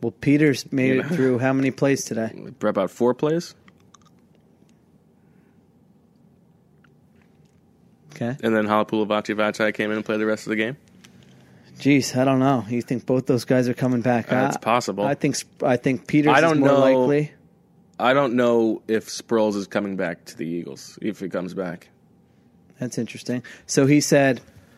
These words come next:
Speaker 1: there was a, oh, never mind. He was talking about this year.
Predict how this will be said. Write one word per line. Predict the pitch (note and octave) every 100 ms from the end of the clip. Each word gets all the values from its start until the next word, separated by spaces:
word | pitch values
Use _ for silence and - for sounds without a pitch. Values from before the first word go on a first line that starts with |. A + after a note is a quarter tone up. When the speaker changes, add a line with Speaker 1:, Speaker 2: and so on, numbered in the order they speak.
| _ _ _ _ _ _ _ _ _ - - - - - _ _ _ -
Speaker 1:
there | C3+ C3
was | B2+ B2+
a, | - - - _ _ _ _ _ _ _
oh, | C3 A2+
never | A#2 A2+ G#2
mind. | A2+ A#2 - _ _ _ _ -
He | -
was | A#2 -
talking | A#2+ A2+
about | A2+ A2+
this | A#2+ - G#2+
year. | A2